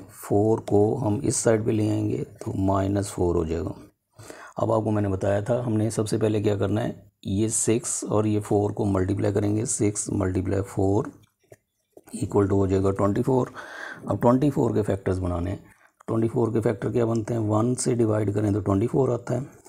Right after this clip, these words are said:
टू से divide करेंगे तो ट्वेल्व आएगा, थ्री से divide करें तो एट आएगा, फ़ोर से डिवाइड करेंगे तो सिक्स आएगा। तो ये इसके factors बन जाएंगे। अब हमने क्या करना है, अब हमने ये करना है,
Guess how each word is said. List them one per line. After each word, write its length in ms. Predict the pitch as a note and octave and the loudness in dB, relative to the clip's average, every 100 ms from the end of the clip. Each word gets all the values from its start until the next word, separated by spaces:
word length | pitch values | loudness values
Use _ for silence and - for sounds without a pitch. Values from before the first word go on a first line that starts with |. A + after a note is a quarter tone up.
| - - - - | -20 -20 -20 -2
टू 200 | A#2 A#2+ | 2 2
से 100 | B2 | 2
divide 360 | A2 A2 G2 G2 | 2 2 2 2
करेंगे 280 | G2 F#2+ F#2+ | 0 0 0
तो 80 | F#2 | -2
ट्वेल्व 380 | A2+ A2+ A#2+ | -2 0 0
आएगा, 360 | A#2 A#2 A#2+ B2 - _ - - - - - | -2 -2 -4 -6 -12 _ -20 -20 -20 -20 0
थ्री 180 | A#2+ B2 | 2 4
से 120 | B2 | 4
divide 360 | A2+ A2 G#2 G2+ | 2 2 2 0
करें 220 | G#2 G2+ | 0 0
तो 220 | G2+ G2+ - - _ _ - - - | 0 -4 -6 -18 _ _ -20 -20 -2
एट 240 | G#2 A2 B2+ | 2 2 2
आएगा, 360 | A2+ A2+ A#2 - - _ - - - - | 2 2 -2 -4 -14 _ -20 -20 -20 -4
फ़ोर 240 | - A2+ A2+ | 0 2 2
से 100 | A2+ | 2
डिवाइड 320 | G#2 G2 F#2+ | 4 4 2
करेंगे 260 | F#2+ F#2 F#2 | 0 0 -2
तो 80 | G2 | -2
सिक्स 360 | - B2 - | -2 -2 -2
आएगा। 340 | A2 G#2 A2 B2 - - - - _ - - - - - | -2 -2 -2 -6 -14 -20 -20 -20 _ -20 -20 -20 -12 -4
तो 80 | G#2 | 0
ये 260 | A2+ A#2+ | 2 2
इसके 340 | A2 - G#2 G#2+ | -2 -2 -2 -2
factors 400 | G#2+ F2+ G#2 A2 | -4 -4 -2 0
बन 220 | A#2+ A#2 | 2 2
जाएंगे। 320 | A2+ A2+ A#2 - _ _ _ - | 2 0 -4 -10 _ _ _ -18
अब 280 | - B2 B2 | -2 2 4
हमने 260 | B2+ B2 A#2 | 4 4 4
क्या 160 | A#2 | 4
करना 320 | A2+ A2 A2 | 4 2 2
है, 180 | A2+ B2+ - - - - - - _ _ - - - - - - | 0 -2 -6 -20 -20 -20 -20 -20 _ _ -20 -16 -16 -18 -20 -6
अब 140 | A2+ B2 | 0 2
हमने 200 | B2 A#2+ | 4 4
ये 140 | A2 | 2
करना 240 | G2+ F#2 F#2 | 0 0 2
है, 280 | G2 C#3 | 2 0